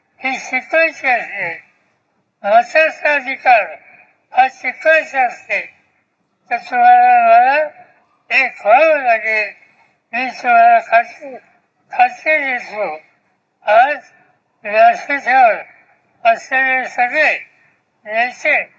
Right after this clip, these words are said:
आणि सहकारी या सगळ्यांच्या वतीनं आम्ही असा निकाल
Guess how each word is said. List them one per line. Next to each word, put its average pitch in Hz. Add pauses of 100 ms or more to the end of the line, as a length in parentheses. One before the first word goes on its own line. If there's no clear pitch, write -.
(460)
आणि 233
सहकारी 233 (680)
या 262
सगळ्यांच्या 269 (420)
वतीनं 247 (680)
आम्ही 247
असा 240
निकाल 254